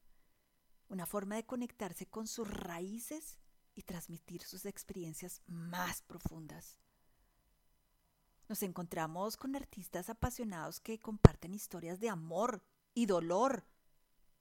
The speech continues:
y esperanza, incluso a través de la danza y el cante, dejándonos conmovidos y maravillados por su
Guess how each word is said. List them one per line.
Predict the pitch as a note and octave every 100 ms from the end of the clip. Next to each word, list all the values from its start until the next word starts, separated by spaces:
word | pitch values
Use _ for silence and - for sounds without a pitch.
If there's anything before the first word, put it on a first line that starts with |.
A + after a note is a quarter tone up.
| _ _ _ _
y | -
esperanza, | A3+ - - F#3 F#3 C4 C4+
incluso | G#3+ A#3 A#3 B3 A3+
a | G#3
través | - F3+ F3
de | E3
la | G3+ A3 - -
danza | E3+ E3 F3 G3
y | F#3+
el | F3
cante, | - D#3+ D3 - - _ _ _ -
dejándonos | G3 E3+ D#3+ E3+ G#3+
conmovidos | - - C#4 C4 B3+ A#3+ A3+ A#3 A#3+ A#3+ C4+ -
y | B3+
maravillados | A#3 A3+ G#3 F#3 F3 E3+ -
por | G3+
su | -